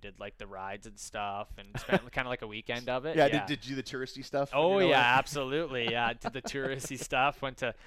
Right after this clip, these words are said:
Speaker 1: I'm not a big, uh, roller coaster guy, so I
Speaker 2: Yeah.
Speaker 1: opted <laughs> out on that stuff. But no, yeah, it was,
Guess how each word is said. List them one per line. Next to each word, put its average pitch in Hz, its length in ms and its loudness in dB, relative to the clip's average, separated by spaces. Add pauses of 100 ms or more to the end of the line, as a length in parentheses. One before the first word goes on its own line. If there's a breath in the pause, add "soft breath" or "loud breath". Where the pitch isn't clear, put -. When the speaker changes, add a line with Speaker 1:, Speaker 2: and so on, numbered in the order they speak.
(260 loud breath)
Speaker 1:
I'm 143 80 -4
not 156 140 6
a 147 40 2
big, 135 300 2
uh, 113 260 2
roller 123 280 -2
coaster 131 340 -2
guy, 131 280 2
so 127 140 -4
I 113 180 0
Speaker 2:
Yeah. 120 180 4
Speaker 1:
opted 147 340 4
<laughs> 180 80 4
out 190 140 6
on 180 140 0
that 170 220 0
stuff. 202 380 -2
But 127 200 -2
no, 117 200 0
yeah, 104 220 -4
it 104 100 -8
was, 113 220 -8